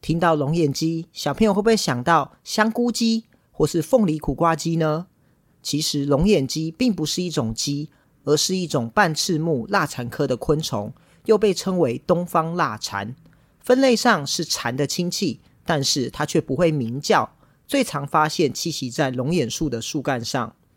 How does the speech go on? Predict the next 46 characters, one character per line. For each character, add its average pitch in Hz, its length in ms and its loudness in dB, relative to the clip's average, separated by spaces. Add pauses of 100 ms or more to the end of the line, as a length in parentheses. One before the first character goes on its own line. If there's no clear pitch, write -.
(260)
为 240 120 6
什 196 160 2
么 151 100 2
有 131 120 4
龙 131 220 2
眼 151 160 4
鸡 156 180 -6
这 247 140 2
么 226 100 4
奇 - 220 -2
怪 175 160 2
的 143 100 0
名 135 200 -2
字 143 140 -4
呢？ 139 340 -2 (480)
其 - 180 0
实 139 260 0
是 185 200 0
因 180 220 -2
为 175 340 2
在 147 220 -2
明 151 280 2
朝 139 420 0 (220)
李 131 240 0
时 123 300 -2
珍 170 340 2 (260)
《本 160 180 4
草 139 220 0
纲 143 220 -2
目》 151 200 -2
记 143 160 -6
载 104 200 -6
中， 127 360 0 (320)
蜡 208 160 4
蝉 123 320 -4
这 170 200 2
类 165 120 4
的 139 120 0
昆 175 260 2
虫 123 400 -4 (260)
可 - 140 0
以 143 80 4
作 147 200 2
为 117 180 0
药 151 240 4
用， 156 260 2